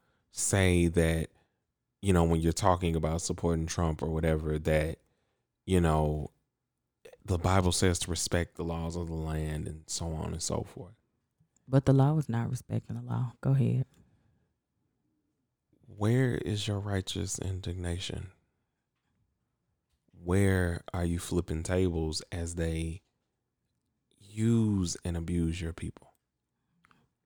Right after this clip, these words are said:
Speaker 1: The, the people God put us here to save. You can think what you want. You're free to do that.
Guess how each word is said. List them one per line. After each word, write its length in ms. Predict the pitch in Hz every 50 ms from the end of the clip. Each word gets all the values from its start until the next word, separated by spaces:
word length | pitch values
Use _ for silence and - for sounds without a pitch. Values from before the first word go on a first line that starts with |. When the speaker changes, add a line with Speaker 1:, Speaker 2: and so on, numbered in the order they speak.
| _ _ _ _ _ _ _ _ _ _ _ _ _ _ _ -
Speaker 1:
The, 100 | - - _ _ -
the 80 | -
people 600 | 90 - 107 107 104 - 104 92 87 85 80 - _ _ _ _ _
God 480 | - - 123 143 147 147 135 98 90 -
put 180 | - 87 82
us 180 | 82 80 82 -
here 460 | - - 80 80 78 78 80 85 - _ _ _ _ _ _ _
to 80 | - -
save. 380 | - - 92 87 73 57 - - _ _ _ _ _ _ _ _ _ _ _ _ _ _ _ _ _ _ _ _ _ _ _ _ _ _ _ _ _ _ _ _ _ _ _ _ _ _ _ _ _ _ -
You 140 | - 120 139
can 140 | - 170
think 220 | 160 165 160 156 151
what 180 | 156 139 -
you 60 | - 143
want. 380 | 139 101 82 76 78 82 - _ _ _ _ _ _ _ _ _ _ _ _ _ _ _ _ _ _ _ _ -
You're 180 | - - 104 95
free 300 | - - - 87 90 85
to 100 | 82 73
do 140 | 78 -
that. 220 | - - - -